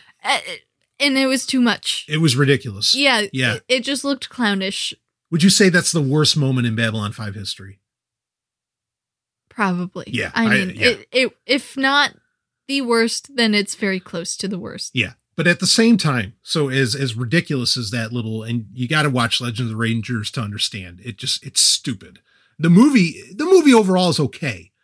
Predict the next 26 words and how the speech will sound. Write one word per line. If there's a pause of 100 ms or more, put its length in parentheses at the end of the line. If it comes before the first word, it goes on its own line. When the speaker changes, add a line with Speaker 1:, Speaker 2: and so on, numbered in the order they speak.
(280)
Speaker 2:
you
know, (100)
but,
like,
that
scene
is
really
stupid. (200)
Speaker 1:
I
mean,
they
could
have
made
that
concept
cool. (100)
Like, (220)
Speaker 2:
There's
Speaker 1:
you
Speaker 2:
a
Speaker 1:
know,
Speaker 2:
way,
Speaker 1:
y-,
y-,